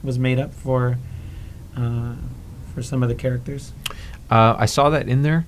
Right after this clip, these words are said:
Speaker 2: but I,
Speaker 1: Mm-hmm.
Speaker 2: I didn't get into it.
Speaker 1: Yeah, I
Speaker 2: No.
Speaker 1: mean, it, it terrified me when I
Speaker 2: Ye-,
Speaker 1: first saw that. I've said it
Speaker 2: yeah.
Speaker 1: before on other episodes, but <laughs> I was like, "Oh my God, like, I've never acted before, and now I have to learn a new language too." <laughs> Like,
Speaker 2: Right.
Speaker 1: <laughs>
Speaker 2: Um,
Speaker 1: so,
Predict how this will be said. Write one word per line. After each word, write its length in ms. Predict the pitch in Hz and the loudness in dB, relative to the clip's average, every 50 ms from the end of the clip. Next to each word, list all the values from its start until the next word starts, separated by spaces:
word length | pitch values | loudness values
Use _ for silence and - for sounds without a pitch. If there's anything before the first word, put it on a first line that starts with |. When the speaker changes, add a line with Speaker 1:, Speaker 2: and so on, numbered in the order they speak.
| - - | -2 2
Speaker 2:
but 140 | 107 110 104 | 4 4 6
I, 140 | 110 107 101 | 6 6 4
Speaker 1:
Mm-hmm. 180 | 127 123 - 110 | 4 2 0 0
Speaker 2:
I 40 | |
didn't 560 | 104 98 113 104 98 90 92 - - - - - - - - - - | 2 4 4 4 4 2 0 -4 -10 -14 -12 -12 -12 -10 -10 -6 0
get 140 | - 110 95 | 4 4 6
into 300 | 92 90 92 - - 92 95 | 6 4 4 2 0 -2 -2
it. 140 | 98 98 - - - | -2 -4 -6 -8 -2
Speaker 1:
Yeah, 280 | - 151 147 127 113 110 | 0 2 2 2 0 2
I 40 | 107 | 2
Speaker 2:
No. 200 | 104 95 95 - | 4 6 6 6
Speaker 1:
mean, 240 | 139 135 135 131 131 | 6 6 6 4 4
it, 220 | 151 156 180 202 | 8 8 8 8
it 160 | 170 165 - - | 8 4 4 6
terrified 500 | 127 131 139 175 170 127 135 123 117 117 | 6 6 6 6 6 4 0 0 2 4
me 120 | 127 127 | 4 6
when 140 | 123 131 131 | 6 6 6
I 80 | 127 - | 6 8
Speaker 2:
Ye-, 80 | 127 | 8
Speaker 1:
first 160 | 135 147 - - | 8 6 6 4
saw 160 | 220 135 135 | 2 4 6
that. 180 | 131 131 127 139 | 6 6 6 6
I've 120 | 143 117 | 8 10
said 120 | 120 117 113 | 12 12 12
it 40 | 107 | 12
Speaker 2:
yeah. 40 | 101 | 10
Speaker 1:
before 320 | - - 127 175 165 151 | 8 4 2 4 4 4
on 80 | 143 135 | 6 4
other 160 | 135 135 135 131 | 4 4 4 4
episodes, 460 | 127 127 - 127 - - - 127 135 | 4 2 -2 -6 -6 -6 -6 -6 -6
but 240 | - 151 156 170 170 - - - - - - | -4 0 0 0 0 -2 -6 -12 -12 -14 -14
<laughs> 300 | - - - - - - | -14 -14 -14 -10 -4 0
I 80 | 165 | 2
was 100 | 165 160 | 2 4
like, 140 | 151 156 - | 4 4 6
"Oh 120 | 175 190 | 6 6
my 160 | 202 190 175 175 | 6 6 6 6
God, 300 | 170 185 196 196 185 160 | 6 6 6 6 6 6
like, 160 | 160 151 151 - | 4 2 4 4
I've 140 | 165 156 | 4 4
never 220 | 165 180 175 156 156 | 6 4 4 4 4
acted 320 | - - - - 202 180 | 4 4 4 4 4 2
before, 380 | 165 170 170 - 190 185 185 175 | 2 2 0 0 2 4 6 6
and 100 | 160 147 147 | 6 6 4
now 160 | 160 165 180 | 4 4 4
I 40 | 185 | 4
have 120 | 175 175 | 4 4
to 80 | 170 160 | 6 6
learn 180 | 156 160 175 160 | 8 8 8 8
a 60 | 160 | 8
new 120 | 160 160 | 6 4
language 440 | 147 147 160 190 214 202 196 196 - | 4 4 4 4 6 6 4 4 4
too." 160 | - 240 220 | 4 6 6
<laughs> 80 | - - | 6 6
Like, 180 | 247 214 196 | 4 4 6
Speaker 2:
Right. 220 | - 101 98 95 - - - - - | 6 6 6 4 2 -2 -6 2 4
Speaker 1:
<laughs> 200 | - - - - 196 - - - - - - - | 4 4 4 2 -2 -2 -2 -8 -8 -6 -2 4
Speaker 2:
Um, 300 | 120 117 117 113 107 107 | 6 6 6 6 6 6
Speaker 1:
so, 320 | 131 123 123 120 120 120 | 4 4 4 4 2 0